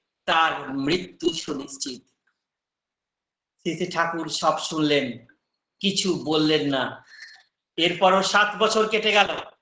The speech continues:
ব্রজগোপাল দার বয়স তখন সাতাত্তর। সাতাত্তর বছর বয়স হতে আর তিন মাস বাকি। শ্রী শ্রী ঠাকুর ব্রজগোপাল দাকে ডেকে বললেন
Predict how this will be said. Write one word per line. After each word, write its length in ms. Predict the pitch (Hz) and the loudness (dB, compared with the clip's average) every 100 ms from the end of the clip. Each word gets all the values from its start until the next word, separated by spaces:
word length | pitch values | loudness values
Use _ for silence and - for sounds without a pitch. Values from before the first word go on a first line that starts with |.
| _ _ _ _ _ _ | _ _ _ _ _ _
ব্রজগোপাল 560 | 156 175 180 190 185 175 | -4 -2 -4 0 2 2
দার 300 | 170 165 156 | 2 0 2
বয়স 300 | 160 156 - | 2 0 -6
তখন 320 | - - 147 | -14 -10 -6
সাতাত্তর। 720 | 147 139 - 139 - 135 110 - | -4 -4 -4 -6 -6 -8 -8 -10
সাতাত্তর 560 | - 170 175 170 - 170 | -4 0 0 -2 -2 -2
বছর 280 | 170 170 185 | -2 -2 -2
বয়স 380 | 151 160 180 | 2 2 2
হতে 280 | 190 185 240 - - - | 0 2 0 0 -12 -2
আর 140 | 151 - | -2 -2
তিন 200 | 151 147 | -4 -2
মাস 260 | 135 131 - | -2 -4 -6
বাকি। 380 | 117 110 123 - _ _ _ _ | -8 -8 -12 -18 _ _ _ _
শ্রী 160 | - 247 | 0 4
শ্রী 120 | 277 | 4
ঠাকুর 400 | - 214 226 269 | 4 2 2 -4
ব্রজগোপাল 460 | 214 220 220 226 214 | -2 -2 0 -2 -2
দাকে 140 | 220 | -4
ডেকে 260 | 190 196 202 | -4 -4 -4
বললেন 600 | 165 165 208 175 - | -2 2 2 2 -2